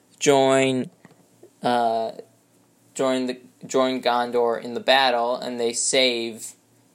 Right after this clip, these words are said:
um, yeah, they, they save Minas Tirith. So it's, again, it's very similar to sort of like the trajectory of, of the Byzantine Empire, this slow decay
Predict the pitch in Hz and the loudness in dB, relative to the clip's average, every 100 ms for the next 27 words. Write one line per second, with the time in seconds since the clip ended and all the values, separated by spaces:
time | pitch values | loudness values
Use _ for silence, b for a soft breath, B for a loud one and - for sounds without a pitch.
0 | - - 233 226 110 214 107 185 _ _ | -14 -6 -4 -4 -6 -10 -16 -20 _ _
1 | _ _ _ _ _ _ - 120 - 123 | _ _ _ _ _ _ -6 -6 -4 -4
2 | 127 - - 131 127 - 135 131 117 117 | -6 -10 -6 -4 -2 0 0 0 -4 -10
3 | 110 - - 127 95 - - b b b | -10 -10 -4 -2 -2 -8 -20 b b b
4 | b b - 151 139 123 - _ - 139 | b b 2 4 4 0 -8 _ -4 -4
5 | - 147 139 139 120 - _ _ - 135 | -2 -2 2 0 0 -10 _ _ -10 -4
6 | - 147 160 170 - 151 139 131 131 127 | -2 2 2 2 0 0 -2 0 0 -2
7 | - - 131 127 120 123 123 117 - - | -4 0 2 2 0 0 0 0 -10 -8
8 | - 117 - 123 123 - 131 123 117 - | -6 -4 0 0 0 -2 0 0 -2 -4
9 | - 123 117 110 - - 165 - _ - | 0 2 2 -2 -16 -20 -20 -20 _ -6
10 | 127 110 113 123 117 113 123 117 113 - | -6 -4 -4 -4 -4 -8 -8 -6 -6 -4
11 | 113 113 110 117 - - - 131 127 131 | -2 -4 -4 -2 0 -2 0 2 4 2
12 | 131 131 135 - 127 120 117 113 117 | 0 -4 -10 0 2 4 2 -4 -8